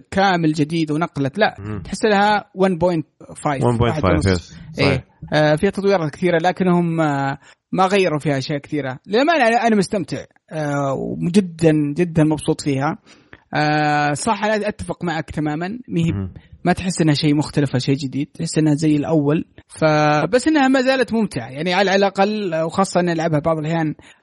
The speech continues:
Speaker 1: أربع ش-، أربع أشخاص، أربع لاعبين، ثلاثة لاعبين مع بعض، يصير فيها استهبال، يصير فيها ضحك،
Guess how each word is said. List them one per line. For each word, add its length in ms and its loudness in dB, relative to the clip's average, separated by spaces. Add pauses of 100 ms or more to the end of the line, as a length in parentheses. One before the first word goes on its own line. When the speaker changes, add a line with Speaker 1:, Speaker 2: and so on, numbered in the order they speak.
Speaker 1:
أربع 240 4
ش-، 120 -4
أربع 400 -2
أشخاص، 380 -2
أربع 160 0
لاعبين، 280 0
ثلاثة 220 2
لاعبين 220 2
مع 80 0
بعض، 280 -2 (160)
يصير 300 0
فيها 320 2
استهبال، 500 0
يصير 180 -6
فيها 140 2
ضحك، 320 -6